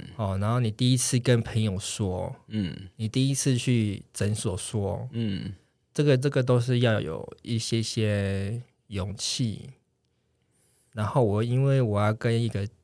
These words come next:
Speaker 1: 我喜欢的对象交往，
Speaker 2: 嗯。
Speaker 1: 所以我跟他交往之后，那我就是选择，就是因为我跟他交往，我不希望感染给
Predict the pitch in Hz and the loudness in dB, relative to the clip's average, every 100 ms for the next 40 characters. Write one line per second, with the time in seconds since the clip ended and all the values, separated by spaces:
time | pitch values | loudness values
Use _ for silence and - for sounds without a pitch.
0 | _ _ _ 101 104 - 107 - 110 117 | _ _ _ -6 -4 -2 -4 0 0 0
1 | 98 113 98 - 104 107 98 87 87 - | -2 -2 -2 -4 -8 -6 -4 -2 -4 -8
2 | - 117 104 90 95 98 - 117 120 120 | -10 -4 -2 -2 -4 -12 -2 2 4 2
3 | 107 - 98 92 - 113 117 110 113 117 | 0 -4 -6 -6 -4 -2 0 2 2 0
4 | 117 131 120 92 - 117 110 - 104 101 | 0 2 2 0 -4 -4 -2 0 0 0
5 | 117 117 113 - _ - 98 104 123 143 | 0 0 -2 -12 _ -6 -4 0 0 0
6 | - 110 101 101 101 110 123 127 113 110 | 2 2 2 0 0 2 2 4 4 4
7 | 120 113 113 110 95 92 92 135 - - | 2 2 2 2 0 -2 -4 -4 -2 0
8 | 127 131 123 110 98 - - _ _ _ | 2 4 4 2 -2 -6 -12 _ _ _
9 | _ _ - 101 104 110 110 107 110 | _ _ -4 0 2 0 -2 -6 -10